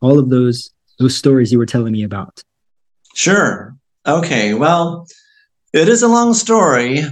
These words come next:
Speaker 2: but, um, you know, I believe grace does begin at baptism.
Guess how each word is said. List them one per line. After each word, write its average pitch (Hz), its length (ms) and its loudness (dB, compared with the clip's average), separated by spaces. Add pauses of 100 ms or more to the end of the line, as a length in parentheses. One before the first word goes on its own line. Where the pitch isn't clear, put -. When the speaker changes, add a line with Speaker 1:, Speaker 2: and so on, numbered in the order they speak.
Speaker 2:
but, 147 440 0 (360)
um, 147 720 -2 (100)
you 160 100 -2
know, 156 120 2
I 170 180 0
believe 196 420 0
grace 139 460 -4
does 131 640 -6 (500)
begin 147 280 0
at 156 140 -4
baptism. 110 880 -6